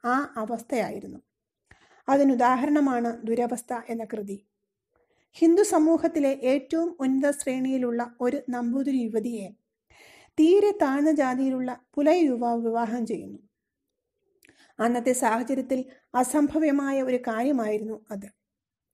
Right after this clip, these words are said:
സാമൂഹ്യ പ്രതിബദ്ധതയുള്ള കവിയായിരുന്നു ആശാൻ. ആയിരത്തി തൊള്ളായിരത്തി ഇരുപത്തിനാല് ജനുവരി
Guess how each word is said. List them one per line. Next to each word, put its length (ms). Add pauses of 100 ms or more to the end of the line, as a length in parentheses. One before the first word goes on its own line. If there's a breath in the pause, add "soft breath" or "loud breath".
(960)
സാമൂഹ്യ 640
പ്രതിബദ്ധതയുള്ള 600 (120)
കവിയായിരുന്നു 600 (220)
ആശാൻ. 320 (480)
ആയിരത്തി 300
തൊള്ളായിരത്തി 420
ഇരുപത്തിനാല് 480
ജനുവരി 440